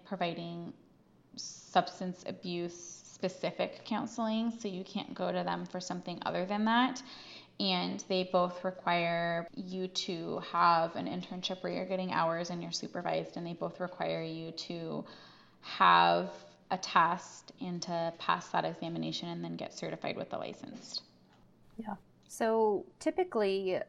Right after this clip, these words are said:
Speaker 2: you won't see a counselor in a private practice setting. You're probably gonna see someone with the title of counselor in an agency. Is that fair to say?
Speaker 1: If they have that specific title, yes. I think that
Speaker 2: Mm-hmm.
Speaker 1: most people will use that title for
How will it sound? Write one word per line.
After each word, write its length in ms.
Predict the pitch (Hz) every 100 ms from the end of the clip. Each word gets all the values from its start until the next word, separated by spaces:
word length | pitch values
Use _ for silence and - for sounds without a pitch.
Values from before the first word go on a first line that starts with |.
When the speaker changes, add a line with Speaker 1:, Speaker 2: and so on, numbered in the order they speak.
| -
Speaker 2:
you 180 | 196 180
won't 260 | 180 233
see 420 | - - 196 185 180
a 80 | 175
counselor 1040 | - 147 165 - 180 180 175 175 180 180 -
in 540 | 175 170 165 160 160 -
a 300 | 180 165 156 165
private 320 | - 156 156
practice 380 | - 151 - 175
setting. 420 | 196 196 202 214
You're 120 | 185
probably 480 | 180 - 202 233 247
gonna 200 | 233 220
see 480 | 208 - 180 180 175 - - - - - -
someone 400 | - 175 170 170
with 140 | 170 165 - -
the 80 | 175
title 360 | 175 156 165
of 120 | 151 -
counselor 680 | 165 165 - 175 175 180 - -
in 560 | 180 175 170 170 170 - _
an 160 | 170 160
agency. 760 | 165 151 - 143 - - - - - -
Is 60 | -
that 160 | -
fair 100 | 170
to 80 | 165
say? 220 | - 165 165 _ _ _ - _ _ _ _ _
Speaker 1:
If 200 | - 262
they 100 | 269
have 260 | 240 233 226
that 180 | 233 -
specific 560 | - 220 220 214 202
title, 340 | - 196 185 180
yes. 360 | 170 156 180
I 80 | 196
think 300 | 214 214 214
that 160 | 214 202
Speaker 2:
Mm-hmm. 420 | 190 175 - 220
Speaker 1:
most 380 | 202 180 208 -
people 340 | - 208 196
will 120 | 185 180
use 340 | 180 165 170
that 180 | 185 -
title 340 | 185 175 175
for 560 | 185 - 156 160 151